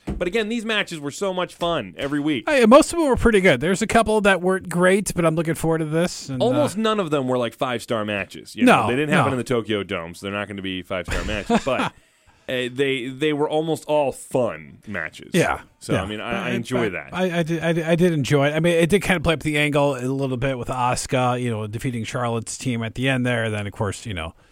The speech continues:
Speaker 2: at WrestleMania, that didn't mean anything. And
Speaker 1: No, it meant
Speaker 2: Charlotte won.
Speaker 1: nothing at all. I would have preferred Asuka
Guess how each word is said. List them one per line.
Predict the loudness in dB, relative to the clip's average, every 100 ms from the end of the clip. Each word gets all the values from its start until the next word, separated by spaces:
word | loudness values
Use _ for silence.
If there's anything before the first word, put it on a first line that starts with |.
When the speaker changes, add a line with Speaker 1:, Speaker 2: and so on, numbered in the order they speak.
| _ _ -10
Speaker 2:
at | -6
WrestleMania, | -6 -4 -6 -4 -4
that | -6 -6
didn't | -10 -8
mean | -6 -6
anything. | -8 -10 -10 -10
And | -8
Speaker 1:
No, | -4 -2 0
it |
meant | -2
Speaker 2:
Charlotte | -4 -6 -4
won. |
Speaker 1:
nothing | -4 -2 -4 -6 -8
at | -6 -2
all. | 0 0 -2
I | -2
would | -2 -4
have |
preferred | -6 -4 -2 -2
Asuka | -2 -4 -2 -4 -4